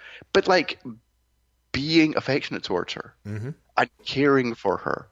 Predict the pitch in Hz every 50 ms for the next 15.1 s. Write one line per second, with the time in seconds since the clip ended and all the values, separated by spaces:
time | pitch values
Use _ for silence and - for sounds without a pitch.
0 | - 101 104 107 104 117 127 147 156 160 147 160 196 208 _ _ _ - 214 214
1 | 214 214 190 - - - 147 147 - - 131 123 - - - 113 120 113 98 -
2 | - 104 104 101 104 104 104 107 - 104 101 98 95 - - 95 92 92 95 92
3 | 90 90 - - - - - - - - - _ _ - 101 104 107 95 107 113
4 | 110 - _ _ - 113 - - 107 - _ - 104 - - 110 123 135 160 185
5 | 180 - - 135 123 117 101 98 - - - - - - - 220 262 - - 170
6 | 139 - - - 101 90 - - - - - - - _ - - - - - _
7 | _ _ - 135 123 131 - - 120 117 117 - - 98 104 104 - - - -
8 | - 120 113 110 107 107 - - - - _ _ _ _ _ _ _ _ _ _
9 | _ _ _ - - 123 107 101 98 98 82 - _ - - - - _ - 87
10 | 87 71 62 60 - 65 55 - - - - - - 120 117 117 120 - - -
11 | 110 107 117 - - 120 110 107 - - 143 226 - - - _ - - - -
12 | - - - - - 107 101 104 107 104 120 117 113 - - - _ _ _ _
13 | _ _ _ - 156 165 165 160 147 - 135 110 120 143 139 - - 147 - -
14 | - - - 156 160 156 - 151 135 135 127 117 131 190 254 202 131 - - -
15 | - -